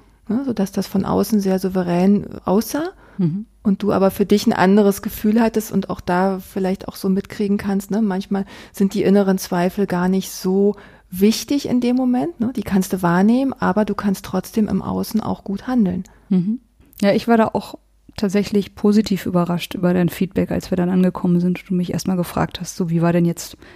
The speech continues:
Speaker 2: der Weg, so, wie hast du dich damit gefühlt?“ Und dann haben wir ja auf dem Paddock nochmal ausprobiert zum Thema Grenzen setzen,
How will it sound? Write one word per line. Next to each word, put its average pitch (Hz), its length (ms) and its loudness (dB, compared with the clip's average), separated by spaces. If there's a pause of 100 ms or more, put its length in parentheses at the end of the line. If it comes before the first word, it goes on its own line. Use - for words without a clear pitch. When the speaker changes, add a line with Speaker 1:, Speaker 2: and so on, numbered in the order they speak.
(100)
Speaker 2:
der 170 140 4
Weg, 165 180 4
so, 175 140 -2
wie 170 120 2
hast - 180 -4
du - 40 -10
dich 180 120 -4
damit 170 280 -2
gefühlt?“ - 500 -2 (540)
Und 196 180 4
dann 185 160 4
haben 214 160 6
wir 214 80 6
ja 202 100 4
auf - 120 -6
dem 196 260 0 (100)
Paddock 247 340 0
nochmal 208 280 2
ausprobiert 214 840 0 (140)
zum - 200 -2
Thema 196 300 2
Grenzen 214 400 -2
setzen, 202 480 -4